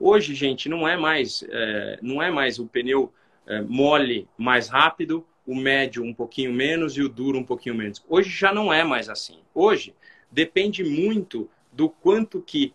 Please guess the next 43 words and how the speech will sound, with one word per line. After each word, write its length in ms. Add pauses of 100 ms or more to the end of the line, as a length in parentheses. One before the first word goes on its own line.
a 140
banda 420
do 140
pneu 300
trabalha, 680 (200)
o 100
quanto 380
que 100
as 120
coisas 360
acontecem 720
pra 180
gerar 640
temperatura. 840
Então, 320 (280)
o 80
que 140
que 380
eles 240
devem 260
ter, 320 (100)
deve 220
ter 140
acontecido? 580
No 140
treino, 420
deve 160
ter 160
visto, 420 (300)
como 240
era 140
uma, 200
uma 220
prova, 500 (260)
é, 560
ao 200
entardecer, 640
a 60
prova 340
vai 260
caindo 380
de 140
temperatura, 720